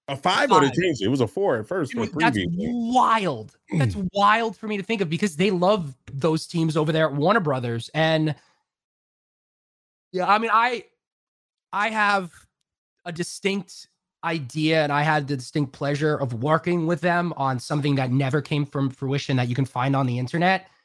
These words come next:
Speaker 2: So I'm already a little bit biased towards that compared to this, but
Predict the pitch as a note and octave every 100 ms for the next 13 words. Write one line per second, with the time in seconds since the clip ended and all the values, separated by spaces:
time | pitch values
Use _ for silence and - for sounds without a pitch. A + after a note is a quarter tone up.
0 | _ _ _ F#3+ E3+ F#3 F#3 F#3 F3+ E3
1 | E3 D#3 A2+ D3 C#3 D#3+ - - D3 C3+
2 | D3 C3+ - - F#3+ G#3 G3+ G3 G#3+ C4
3 | - - _ _ _ _ _ F#3 F3+ F3